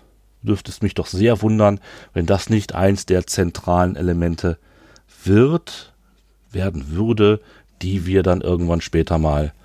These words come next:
zur Lösung des Zyklus vorgetischt bekommen werden. Also da werden wir uns bestimmt nochmal irgendwie mit beschäftigen, mit den Ianern. Ähm, dennoch gehe ich davon aus, dass,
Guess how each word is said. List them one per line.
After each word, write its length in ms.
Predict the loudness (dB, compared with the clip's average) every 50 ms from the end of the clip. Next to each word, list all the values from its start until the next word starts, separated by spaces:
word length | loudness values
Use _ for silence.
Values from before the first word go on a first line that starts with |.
| _ -20 -20 -20 -20 -20 _ -10
zur 200 | -2 0 2 4
Lösung 340 | 4 4 4 4 2 0 -2
des 200 | -2 -4 -6 -6
Zyklus 600 | -6 -6 -6 -4 -2 -4 -4 -4 -6 -12 -18 -20 -20 _ _ -20
vorgetischt 840 | -18 -10 -4 -2 -2 -2 -2 -4 -6 -6 -6 -6 -6 -8 -10 -16 -20 _ _ _ _ _ _ _ _ _ _ _ _ -6
bekommen 500 | -6 -4 -4 -2 -4 -2 -2 -2 -2 -2
werden. 280 | -2 -4 -4 -4 -6 -4
Also 320 | -4 -2 -2 -2 -2 -4 -6 -12 -20 -20 -20 -20 -20 -10 -2
da 280 | 0 2 4 4 4 4
werden 240 | 4 4 4 4 4
wir 100 | 2 2
uns 180 | 2 -2 -2
bestimmt 400 | -4 -4 -2 2 0 0 2 0
nochmal 340 | -2 0 2 2 0 2 2
irgendwie 260 | 2 0 0 0 -2
mit 160 | -2 -4 -4
beschäftigen, 600 | -6 -6 -4 -4 -4 -6 -6 -8 -12 -10 -10 -12 -16 -18 _ _ _ _ _ _ _ _ _ _ _ _ _ _ _ -10
mit 200 | -10 -10 -8 -8
den 140 | -8 -8 -8
Ianern. 480 | -8 -8 -8 -8 -8 -10 -10 -12 -14 -16 _ _ _ _ -20 -20 -20 -12 -6
Ähm, 400 | -2 0 2 2 2 0 -2 -6 -8 _ 0 0
dennoch 400 | 2 4 4 2 2 0 _ _ -6
gehe 120 | -6 -4
ich 380 | -2 -2 -4 -4 -6 -10 -8 -6
davon 320 | -4 -4 -4 -4 -4 -4
aus, 480 | 0 0 0 0 0 -2 -4 -6 -8 -2
dass, 500 | 0 2 2 2 0 -2 -12 -16 -20 -20